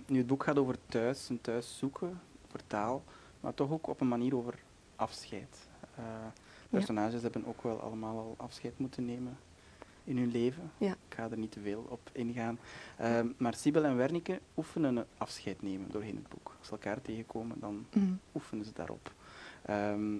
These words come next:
Speaker 1: kan je daar volgens jou
Speaker 2: <laughs>
Speaker 1: afscheid oefenen?
Speaker 2: Nee, maar
Speaker 1: Want het heeft
Speaker 2: we
Speaker 1: iets
Speaker 2: proberen het
Speaker 1: definitiefs.
Speaker 2: wel. <laughs>
Speaker 1: Ja.
Speaker 2: Ik denk, het is bijna een soort mantra doorheen het boek, hè. Ehm,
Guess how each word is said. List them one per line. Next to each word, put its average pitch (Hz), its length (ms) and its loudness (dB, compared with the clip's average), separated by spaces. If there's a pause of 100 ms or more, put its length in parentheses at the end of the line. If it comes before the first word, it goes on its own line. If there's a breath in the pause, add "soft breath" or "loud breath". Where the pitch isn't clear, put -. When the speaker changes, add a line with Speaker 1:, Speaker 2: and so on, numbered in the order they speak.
(580)
Speaker 1:
kan 131 200 4
je 123 80 6
daar 107 200 -2
volgens 113 320 -8
jou 120 120 -8 (200)
Speaker 2:
<laughs> - 180 0
Speaker 1:
afscheid 233 420 4
oefenen? 110 460 -6 (1080 loud breath)
Speaker 2:
Nee, 190 280 8
maar 190 160 8
Speaker 1:
Want - 120 2
het - 100 -10
heeft 131 160 6
Speaker 2:
we 214 80 12
Speaker 1:
iets 208 100 6
Speaker 2:
proberen 214 440 12
het 196 180 10
Speaker 1:
definitiefs. 185 540 6
Speaker 2:
wel. 269 180 12
<laughs> 330 100 12
Speaker 1:
Ja. - 100 -2 (600 loud breath)
Speaker 2:
Ik 226 220 6
denk, 254 200 12
het 262 140 4
is 220 160 10
bijna 233 320 10
een 202 60 8
soort - 300 8
mantra 208 460 10
doorheen 196 360 10
het 185 140 6
boek, 202 220 4
hè. 185 160 8 (720 loud breath)
Ehm, 196 840 8